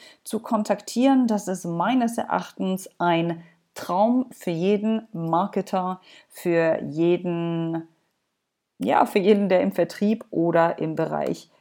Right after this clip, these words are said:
P R arbeitet. Damit kommen wir auch schon zum dritten und letzten Punkt, und zwar die ersten fünf Schritte, die du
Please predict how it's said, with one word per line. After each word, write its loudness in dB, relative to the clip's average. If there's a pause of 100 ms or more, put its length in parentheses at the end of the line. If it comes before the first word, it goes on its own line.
(120)
P 2
R -4
arbeitet. -2 (500)
Damit 8
kommen 10
wir 6
auch 6
schon 0
zum 0
dritten 4
und -2
letzten 2
Punkt, 2
und 0
zwar 4
die -2
ersten 2
fünf 0
Schritte, 2
die -6
du 0